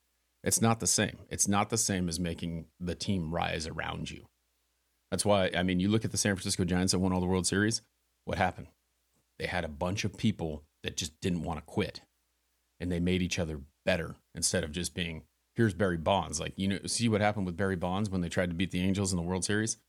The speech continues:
Didn't do it just on one guy. So you can have as much talent as you want, but you can't beat that work, work ethic. Okay?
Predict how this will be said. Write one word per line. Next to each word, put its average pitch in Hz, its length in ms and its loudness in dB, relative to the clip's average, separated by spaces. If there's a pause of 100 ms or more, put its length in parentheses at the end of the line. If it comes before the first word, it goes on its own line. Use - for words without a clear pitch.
(380)
Didn't 165 300 -2
do 92 180 0
it 85 120 -6
just 87 220 -4
on 80 220 -6
one 82 200 -8
guy. 78 320 -8 (540)
So 78 300 -2 (460)
you 101 80 2
can 113 100 6
have 107 200 6
as 95 100 -2
much 104 240 2
talent 104 340 0
as 85 160 -6
you 85 60 -6
want, 85 260 -6
but 80 140 -10
you - 60 -12
can't 90 260 -10
beat 90 180 -6
that - 160 -8
work, 82 200 -6 (460)
work 95 280 0 (160)
ethic. - 360 -6 (920)
Okay? 85 240 0